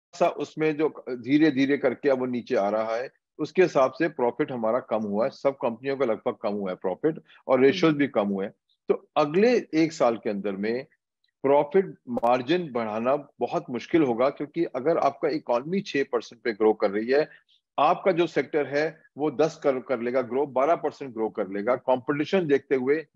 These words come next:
Speaker 1: दाम बढ़ाना बहुत मुश्किल हो रहा है, और उसको देखते हुए Profit बढ़ना companies का बहुत मुश्किल है। इसीलिए हम कहते हैं कि आज जो निवेश करते हैं आप, वो आप पीई expansion पे निवेश कर रहे हैं,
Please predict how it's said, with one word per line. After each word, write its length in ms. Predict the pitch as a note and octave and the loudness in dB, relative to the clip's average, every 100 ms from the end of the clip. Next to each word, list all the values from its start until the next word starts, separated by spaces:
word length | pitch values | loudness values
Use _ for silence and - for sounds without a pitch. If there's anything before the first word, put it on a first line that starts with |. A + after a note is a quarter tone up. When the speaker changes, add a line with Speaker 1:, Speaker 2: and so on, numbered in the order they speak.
| G#2+ | -4
Speaker 1:
दाम 320 | C#3+ E3 G3 | 2 2 2
बढ़ाना 360 | E3 D3 C#3+ D3+ | -2 -4 -6 -8
बहुत 220 | B2 B2 B2 | -6 -10 -12
मुश्किल 280 | A2 - | -16 -12
हो 100 | G#2 | -8
रहा 180 | G2+ G#2 | -4 -4
है, 60 | A#2+ _ _ _ D#3 | -6 _ _ _ -6
और 160 | - G3+ | -2 0
उसको 280 | G#3 B3+ | 0 2
देखते 280 | F#3+ D3+ - | 4 4 2
हुए 360 | A#2+ A2 B2 C#3+ _ _ _ | 0 2 0 -2 _ _ _
Profit 420 | D3 D#3 E3 G#3+ G3+ | 0 2 2 2 0
बढ़ना 440 | C#3 C3 C3+ D#3 | -2 -4 -2 -4
companies 500 | D#3 C3 A#2 C#3+ C#3 | -2 -8 -10 -12 -6
का 140 | - | -2
बहुत 380 | D#3 A2 A2 G#2+ | -2 0 -2 -2
मुश्किल 400 | G#2 G2+ A2+ A2 | -8 -6 -4 0
है। 180 | C3+ - | 0 0
इसीलिए 280 | - D#3 D#3+ | -2 0 2
हम 100 | C#3+ | 0
कहते 280 | B2+ - D3 | -2 -2 -4
हैं 80 | |
कि 60 | D3 - | -6 -2
आज 220 | B2+ E3 | 2 2
जो 180 | D#3+ F3 | 2 2
निवेश 340 | D#3 C3+ C#3+ - | 2 2 2 0
करते 280 | A2+ - | -8 -6
हैं 80 | A2+ | -4
आप, 300 | G#2 B2+ C#3 _ _ _ _ | 0 -2 -2 _ _ _ _
वो 140 | C3+ F3 | 0 0
आप 360 | - E3 E3 | 2 -2 -2
पीई 240 | E3 F3 G3+ | -10 -4 -4
expansion 580 | - - C#3 C#3+ G3 F#3 | -4 -6 -8 -4 -6 -2
पे 120 | F3+ | -2
निवेश 320 | C#3 C3 B2+ | 0 0 -2
कर 140 | A2+ | -6
रहे 180 | G2+ B2 | -4 -4
हैं, 100 | D#3+ | -6